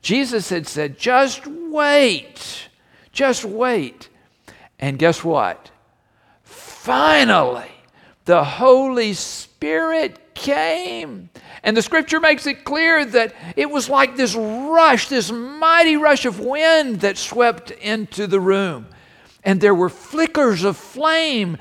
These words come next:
that were dancing near the heads of these disciples. And it was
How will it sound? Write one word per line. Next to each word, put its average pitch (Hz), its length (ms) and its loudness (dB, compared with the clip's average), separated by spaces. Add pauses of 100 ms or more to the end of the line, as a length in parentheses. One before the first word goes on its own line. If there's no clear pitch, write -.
(320)
that 226 140 4
were 220 120 0
dancing 202 880 -2
near 233 160 -6
the 214 160 0
heads 262 580 2 (100)
of 170 440 -4
these 220 320 -6
disciples. 175 840 -4 (680)
And 175 180 -2
it 185 120 0
was 170 420 -4